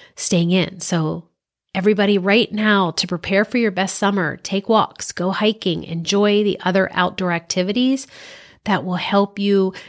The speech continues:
get some exercise and fresh air, which are ultimately gonna set yourself up, right, for a, the good summer, and especially if it's a, a place where it gets very hot, and then we'll have you staying indoors later.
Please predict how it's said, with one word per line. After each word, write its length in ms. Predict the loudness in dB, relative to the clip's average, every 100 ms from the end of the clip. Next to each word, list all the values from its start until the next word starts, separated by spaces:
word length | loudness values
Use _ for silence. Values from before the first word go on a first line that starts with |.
| -4
get 180 | -2 0
some 160 | -4 -4
exercise 760 | -2 0 0 2 2 4 2
and 160 | -2 -6
fresh 320 | -6 -2 0
air, 460 | 0 0 0 -2 -4 -12 -20 -6
which 180 | -4 -2
are 120 | -4 -2
ultimately 640 | 2 2 2 0 0 0 -2
gonna 200 | -2 -4
set 340 | -2 -2 -2
yourself 400 | -4 -4 -6 -8 -6
up, 300 | -2 -2 -4 -20 -20 _ _
right, 240 | -2 -2 -2
for 360 | -4 -2 -2
a, 120 | -6 -8 _ -6
the 80 | 0
good 220 | 0 2
summer, 540 | 0 0 2 0 -2
and 160 | -4 -4
especially 760 | -2 -2 0 0 0 -2 -4 -8 -18 _ -10
if 160 | -6
it's 520 | -4 -4 -2 -2 -2 -6 _ _ _ _ _ -6
a, 420 | -2 0 -2 -4 _
a 100 | -4
place 460 | -4 0 0 2 0
where 420 | -2 -2 -2 -4 _ -8
it 220 | -8 -4
gets 320 | -4 -4 -4 -8
very 380 | -6 0 2 2
hot, 340 | 2 -2 -6 -4
and 80 | -4
then 60 |
we'll 100 | -2
have 220 | -4 -4
you 100 | -2
staying 340 | 0 0 0 -2
indoors 640 | -2 0 0 -4 -4 -4
later. 400 | -2 -4 -4 -6